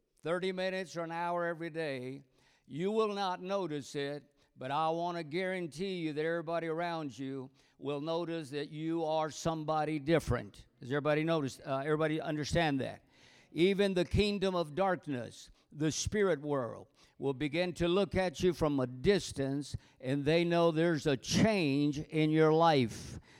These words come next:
There's, uh, an anointing in your life. So you have to do this. So this morning, I wanna share with you about the price of power. And we have to understand that,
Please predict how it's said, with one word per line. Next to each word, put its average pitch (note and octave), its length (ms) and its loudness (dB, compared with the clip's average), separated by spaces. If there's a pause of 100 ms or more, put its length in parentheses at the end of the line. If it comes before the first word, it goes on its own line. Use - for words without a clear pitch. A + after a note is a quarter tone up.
There's, D3 480 8
uh, D3+ 240 4
an D#3 120 2
anointing D#3 720 6
in C#3+ 120 4
your C3+ 140 8
life. A#2 500 0 (300)
So E3+ 280 8
you E3+ 180 10
have F#3 320 6
to F3 160 8
do F3 300 6
this. A#2 340 0
So C#3 160 0
this D#3+ 280 2
morning, F#3+ 480 2 (340)
I - 80 -10
wanna C#3+ 200 -2
share F3 240 -4
with E3 260 -4
you D#3+ 120 -2
about D3+ 320 -6
the C#3+ 80 -6
price E3+ 520 0
of D3+ 200 -2
power. D#3+ 640 0 (420)
And A#2+ 80 -6
we E3 160 6
have F#3+ 220 4
to F3+ 100 2
understand E3+ 800 -2
that, C3+ 280 -4